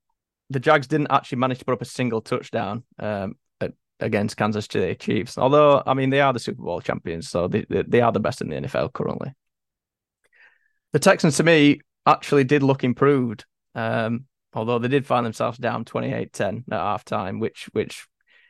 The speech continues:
proved to be a little bit too much work for C J Stroud and the Texans' offense in the second half. Fair play to the Texans, though. They had a go at it.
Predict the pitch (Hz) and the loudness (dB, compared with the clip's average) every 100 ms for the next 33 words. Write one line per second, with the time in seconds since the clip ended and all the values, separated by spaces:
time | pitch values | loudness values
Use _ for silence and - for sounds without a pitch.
0 | _ - 127 110 - 110 107 117 135 123 | _ 0 2 2 2 4 6 8 6 6
1 | 127 - 135 120 120 - 117 - 107 117 | 2 2 4 4 4 2 0 0 -2 -2
2 | 110 110 113 120 117 113 113 - - - | 0 0 0 0 0 -2 -4 -6 -6 -6
3 | 113 95 117 92 - - - - - - | -4 -2 -2 -4 -4 -6 -6 -6 -6 -6
4 | 80 71 - - _ _ _ _ _ _ | -4 -4 -6 -12 _ _ _ _ _ _
5 | _ _ _ _ _ _ - 160 156 151 | _ _ _ _ _ _ 8 8 10 6
6 | 139 123 131 - 127 127 131 127 123 123 | 6 0 0 0 0 4 4 4 2 2
7 | 127 131 127 | 0 0 -6